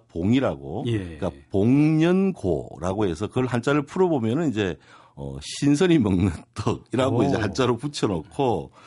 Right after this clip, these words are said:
Speaker 1: 어, 뭐라고 써놨냐면은 쑥이란 것을 잘 다듬어서 가루에 섞어가지고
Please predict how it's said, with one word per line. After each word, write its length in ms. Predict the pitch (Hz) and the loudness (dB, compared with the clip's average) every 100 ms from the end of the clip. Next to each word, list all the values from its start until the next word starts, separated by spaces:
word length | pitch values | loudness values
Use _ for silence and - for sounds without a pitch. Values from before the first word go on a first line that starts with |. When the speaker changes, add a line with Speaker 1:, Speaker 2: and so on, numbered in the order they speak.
| - - - - - | -20 -20 -20 -18 -6
Speaker 1:
어, 280 | 101 98 92 | -2 0 0
뭐라고 360 | 104 131 170 | 0 2 2
써놨냐면은 800 | 175 160 151 123 110 139 165 139 - - - _ | 2 2 2 2 2 2 0 -2 -8 -20 -20 _
쑥이란 600 | - - 202 196 170 147 | -16 -8 0 2 4 4
것을 640 | 131 120 147 147 139 117 _ _ - | 2 0 0 2 0 -2 _ _ -12
잘 260 | - 156 | -4 -2
다듬어서 640 | 165 131 147 139 117 139 | 0 0 2 2 2 -2
가루에 380 | 135 104 139 135 | -2 0 2 2
섞어가지고 920 | 113 165 151 113 101 92 80 120 202 | 0 -4 -2 -2 -2 -4 -4 -4 -6